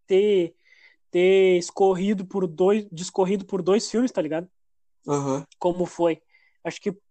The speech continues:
Speaker 1: poderia ter se encerrado no primeiro já, ele descobrir que os pais dele são agente da, da cia lá e tal, como era o caso.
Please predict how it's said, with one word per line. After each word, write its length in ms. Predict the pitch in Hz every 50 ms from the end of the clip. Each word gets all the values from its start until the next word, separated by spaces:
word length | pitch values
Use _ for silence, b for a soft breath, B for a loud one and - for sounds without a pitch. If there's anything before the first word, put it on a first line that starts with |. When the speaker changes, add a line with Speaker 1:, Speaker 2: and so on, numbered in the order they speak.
| _ _ _
Speaker 1:
poderia 360 | 202 202 185 202 202 220 220
ter 120 | - 233 214
se 120 | - 240
encerrado 500 | 233 - - 226 190 160 185 202 196 220
no 120 | 220 220
primeiro 500 | 180 - 185 208 190 180 175 196 214 214
já, 180 | 190 170 170 180
ele 180 | 202 226 220 196 190
descobrir 460 | 170 - - - - 170 156 170 202
que 80 | 190 -
os 60 | -
pais 180 | - 185 175
dele 160 | 151 165 180 180
são 220 | - - 185 180
agente 380 | 175 151 147 160 175 180 - 175
da, 240 | 156 151 147 147 143
da 160 | 139 147 143
cia 360 | - - - - 185 226 220
lá 200 | 185 160 160 180
e 40 | 185
tal, 380 | 185 - 151 151 165 190 220 - _ _ _ _ _ _ _ _
como 220 | - - 156 160
era 100 | 160 160
o 60 | 156 -
caso. 500 | - 165 160 175 202 220 220 220 233